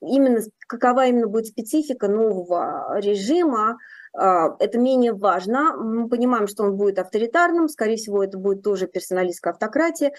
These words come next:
Примерно точно так же себя воспроизводят и персоналистские автократии на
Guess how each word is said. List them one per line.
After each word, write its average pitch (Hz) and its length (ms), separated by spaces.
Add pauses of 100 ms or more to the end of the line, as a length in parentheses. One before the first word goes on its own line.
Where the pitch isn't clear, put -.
(260)
Примерно 233 480
точно 214 300
так 254 240
же 233 80
себя 196 260
воспроизводят 196 840
и 220 420
персоналистские 208 520
автократии 190 540
на 175 360